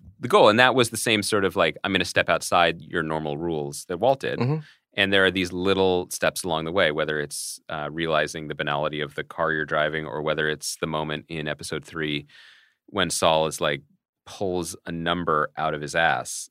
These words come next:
Speaker 1: of how much this is gonna cost. And there's that pause, and was brilliant performance by Odenkirk, because as he's saying the number, you see the calculation on his face where he's starting to, he's gotten two numbers out and he realizes he could have gone bigger.
Speaker 2: Mm-hmm.
Speaker 1: It's nothing.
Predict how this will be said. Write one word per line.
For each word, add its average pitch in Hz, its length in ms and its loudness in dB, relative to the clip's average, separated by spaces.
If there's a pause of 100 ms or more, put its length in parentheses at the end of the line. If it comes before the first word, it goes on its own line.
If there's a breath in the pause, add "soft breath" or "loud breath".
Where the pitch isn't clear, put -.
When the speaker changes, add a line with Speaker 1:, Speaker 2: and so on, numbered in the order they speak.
Speaker 1:
of 87 80 -18
how 85 140 -6
much 76 220 -6
this 76 160 -10
is 76 80 -16
gonna 73 160 -8
cost. - 640 -2 (840)
And 85 140 -2
there's 80 180 -4
that 78 240 -4
pause, 73 640 0 (100)
and 80 280 -6 (360)
was 104 240 -8 (140)
brilliant 101 640 -2
performance 92 360 -6
by 80 140 0
Odenkirk, 110 420 0
because 85 260 -6 (100)
as 101 240 2
he's 90 160 -6
saying 95 540 -2
the 87 100 -4
number, 85 460 -2
you 80 160 -8
see - 240 -8
the 85 100 -8
calculation 78 720 -8
on 76 100 -6
his 85 180 -10
face - 380 -2 (320 soft breath)
where 90 100 -2
he's 85 160 -2
starting 92 540 0
to, - 120 -8
he's 87 120 -6
gotten 82 220 0
two - 140 -8
numbers 90 280 -4
out 98 100 -2
and 87 100 -8
he 80 80 -10
realizes 78 440 -4
he 73 60 -20
could 76 120 -8
have 71 80 -8
gone 65 260 -10 (280)
bigger. - 340 -16
Speaker 2:
Mm-hmm. 117 220 -2 (520)
Speaker 1:
It's - 120 -18
nothing. 76 320 -8